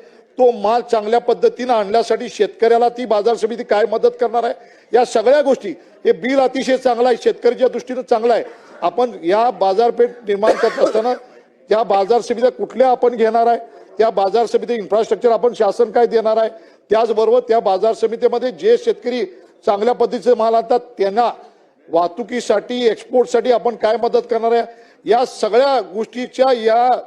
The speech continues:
बिलामध्ये फक्त ही बाजारपेठ आपण निर्माण केली आणि आपल्यावरची जबाबदारी आपण सोडून दिली असं होता कामा नये. खऱ्या अर्थानं शेतकऱ्याच्या मालाला चांगला दर मिळावा ह्या उद्देशानं आपण ही, अ,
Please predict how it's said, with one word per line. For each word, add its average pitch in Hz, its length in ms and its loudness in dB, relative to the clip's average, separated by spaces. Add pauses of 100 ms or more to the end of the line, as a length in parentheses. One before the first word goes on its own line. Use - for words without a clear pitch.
(120)
बिलामध्ये 220 540 0 (300)
फक्त 240 240 0
ही 220 240 0
बाजारपेठ 226 500 0
आपण 233 240 0
निर्माण 220 340 -2
केली 233 280 -6 (280)
आणि 180 140 -2
आपल्यावरची 214 480 0
जबाबदारी 214 500 2
आपण 220 280 0 (360)
सोडून 233 280 -6
दिली 226 200 -4 (340)
असं 208 240 0
होता 240 320 2
कामा 202 300 -2
नये. 175 180 -8 (400)
खऱ्या 208 260 2
अर्थानं 220 440 0
शेतकऱ्याच्या 220 800 0
मालाला 202 480 0
चांगला 214 480 -2
दर 185 260 0 (500)
मिळावा 185 560 0 (380)
ह्या 190 80 2
उद्देशानं 220 560 0
आपण 226 220 -2
ही, 214 120 -6 (680)
अ, 175 320 2